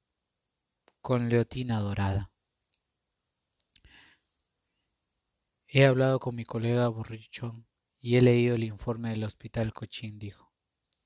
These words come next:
entrando en materia de golpe como si no pudiera permitirse perder el tiempo en banalidades. "Tienen ustedes suerte. La clínica está siempre llena, y hay gente que espera mucho para ser admitida.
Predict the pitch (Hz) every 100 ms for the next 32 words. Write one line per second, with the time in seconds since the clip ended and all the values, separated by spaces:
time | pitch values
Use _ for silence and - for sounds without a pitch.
0 | - - - _ _ _ - 117 113 123
1 | 120 117 110 107 - 110 110 107 107 117
2 | 113 113 - 107 107 - - 107 - _
3 | _ 127 123 120 - 120 117 117 - 104
4 | 104 - 113 104 104 - 104 104 107 104
5 | 101 113 107 110 104 104 101 101 104 101
6 | 101 - _ _ _ _ _ _ _ _
7 | _ 139 135 131 120 - 127 117 - 113
8 | 104 - - _ _ _ _ _ _ -
9 | 123 - 156 156 143 131 - 120 - 117
10 | - 107 107 101 101 _ _ _ _ _
11 | - 127 120 127 123 127 113 104 - 120
12 | 117 113 127 143 - 131 113 104 - 113
13 | 110 107 104 110 101 101